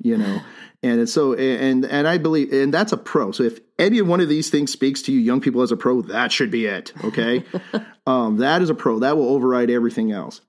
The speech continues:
Speaker 1: Not only do you have young energy for sex, you know, because obviously sex, I don't, you know, this is biology. Don't get mad at me. This is science, you know.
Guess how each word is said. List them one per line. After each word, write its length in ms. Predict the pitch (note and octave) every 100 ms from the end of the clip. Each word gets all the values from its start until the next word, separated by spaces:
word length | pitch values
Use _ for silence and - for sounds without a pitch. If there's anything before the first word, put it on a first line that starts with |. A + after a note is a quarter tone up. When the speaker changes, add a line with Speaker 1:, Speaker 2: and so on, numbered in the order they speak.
| - - -
Speaker 1:
Not 240 | C#3 G3
only 180 | C4 B3+
do 80 | G3
you 60 | F#3+
have 80 |
young 220 | D3 D3 D3
energy 280 | D3 B2+ B2
for 120 | A2
sex, 500 | - G2 G2 - - _ -
you 120 | C3
know, 100 | A#2+
because 200 | A#2 C#3 -
obviously 440 | A#3+ - D3+ C3+
sex, 440 | B2+ A#2+ A#2+ - -
I 120 | A#2
don't, 200 | B2 -
you 120 | B2+
know, 180 | G#2 G#2
this 240 | F#2 A2
is 80 | C#3+
biology. 760 | D3 D#3+ G3 E3 A#2+ B2+ B2+ B2+ - _ -
Don't 120 | G#2
get 140 | B2+ D#3
mad 220 | F3 D#3+
at 60 |
me. 200 | A#2+ A#2 A2
This 240 | - -
is 100 | C3
science, 680 | - F3+ D#3+ B2+ B2+ A#2+ - - - - - -
you 160 | B2+
know. 300 | A#2+ A2 A2+